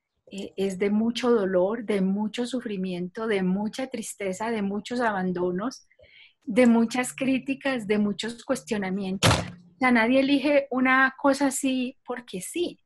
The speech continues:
sino porque hay una historia de mucho sufrimiento. Entonces,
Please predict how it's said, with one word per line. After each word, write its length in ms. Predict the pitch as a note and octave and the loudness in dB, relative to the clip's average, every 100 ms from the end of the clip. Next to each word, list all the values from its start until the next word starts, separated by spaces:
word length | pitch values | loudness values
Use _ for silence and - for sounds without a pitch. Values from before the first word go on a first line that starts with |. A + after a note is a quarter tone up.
| _ _ _ _ _ _ | _ _ _ _ _ _
sino 280 | - A3 G3 | -8 -4 -2
porque 260 | A#3+ A#3+ C4 | -4 -2 0
hay 100 | B3+ | 2
una 140 | B3 | 0
historia 500 | A#3+ - A#3+ A#3+ A#3 | -2 0 0 2 2
de 100 | G3+ | 0
mucho 320 | F#3+ G#3 - | -2 -4 -8
sufrimiento. 800 | - A#3+ - E3+ A3 C#4 G#3+ - _ _ _ _ _ _ _ _ - | -8 -8 -8 -6 -2 -2 -2 -8 _ _ _ _ _ _ _ _ -10
Entonces, 580 | G#3+ G#3+ A3 G#3 D#4 | -6 -4 -2 -2 -6